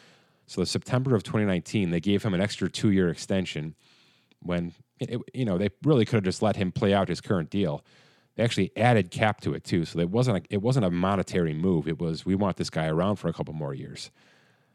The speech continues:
Well, he, uh, <laughs> he got his signing bonus and he made six million dollars last year, and I think that's probably it for him.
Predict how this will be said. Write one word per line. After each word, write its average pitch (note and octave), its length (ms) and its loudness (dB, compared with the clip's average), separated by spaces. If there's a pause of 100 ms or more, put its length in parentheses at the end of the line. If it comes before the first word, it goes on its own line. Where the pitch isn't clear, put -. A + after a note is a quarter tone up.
(160)
Well, A#2+ 380 0 (140)
he, G#2+ 380 2
uh, F#2+ 280 4 (400)
<laughs> - 340 -20
he A2 120 0
got B2+ 180 6
his D3+ 100 6
signing C#3 300 4
bonus C3 380 4
and G#2+ 60 4
he G#2+ 40 6
made A#2 240 4
six - 260 2
million A2 220 6
dollars G#2 380 6
last F2 260 2
year, F#2 240 4
and F2 140 0
I F2+ 60 2
think G#2+ 180 0
that's F#2+ 160 2
probably E2+ 400 4
it D#2+ 100 0
for - 140 -8
him. D2+ 200 -8